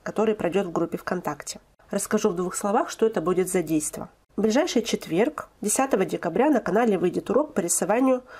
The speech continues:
вот такой иллюстрации. В программе, естественно, Adobe Illustrator. Вам необходимо нарисовать девочку, пошагово следуя инструкциям в уроке. Самостоятельно продумать и нарисовать окружение. И главное, раскрасить всю получившуюся красоту.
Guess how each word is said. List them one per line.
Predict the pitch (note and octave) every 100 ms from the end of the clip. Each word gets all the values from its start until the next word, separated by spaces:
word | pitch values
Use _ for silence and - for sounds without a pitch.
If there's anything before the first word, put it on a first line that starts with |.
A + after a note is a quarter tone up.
| - - -
вот | F#3+ B3+
такой | G3 - G#3+ G#3+ - -
иллюстрации. | F#3+ - F#3+ D#3 - - - - _ _
В | -
программе, | F3+ F3 A#3+ A3+
естественно, | - F3 - F3+ D#3
Adobe | E3
Illustrator. | G#3 G#3 - D#3+ - - - _ -
Вам | - D#4
необходимо | A#3 - G3 E3+ E3+ F3 -
нарисовать | F#3+ F#3+ C4 D#4+
девочку, | G3 E3 F#3 - C#3+ D#4
пошагово | - G3+ G#3+ G3+ E3+
следуя | - - A#3+ A3+
инструкциям | F3+ - F#3+ - - F#3
в | G3
уроке. | F3+ D#3+ - - _ -
Самостоятельно | - A3 A3 - A3+ G#3 F#3+ F#3
продумать | G3 G#3 G3 G3+ E3 - -
и | G3
нарисовать | F#3 F#3+ - F#3 F3 -
окружение. | G3 G#3 F#3 E3 D#3+ G3 D#4 - _ _ _ _
И | G#3+
главное, | G#3 A#3+ F#4 D4+ G3
раскрасить | F#3 - G#3+ C4 G3
всю | - G#3
получившуюся | F3 E3 - F#3 - - F#3+
красоту. | - F3+ - - -